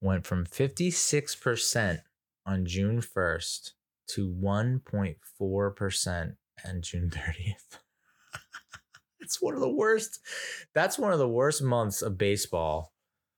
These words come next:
<laughs> that I think anyone has ever seen. Oh my God, dude. Our odds actually went up in July,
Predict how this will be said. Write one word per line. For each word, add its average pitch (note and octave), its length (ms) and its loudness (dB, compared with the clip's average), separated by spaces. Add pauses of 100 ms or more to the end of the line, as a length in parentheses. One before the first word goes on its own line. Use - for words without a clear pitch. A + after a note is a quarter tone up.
<laughs> - 420 -20
that - 220 4
I F#3 60 4
think D#3 400 2
anyone C#3 400 2
has A2 200 0
ever A2+ 320 2
seen. F#2 540 0 (1500)
Oh C#3 320 4
my E2+ 360 0 (180)
God, A2+ 500 2
dude. D#2+ 440 -4 (840)
Our G#3 160 0
odds D#3 300 0
actually A#2 360 0
went G2 240 0 (140)
up D3 240 0
in E2+ 160 0
July, F2 680 0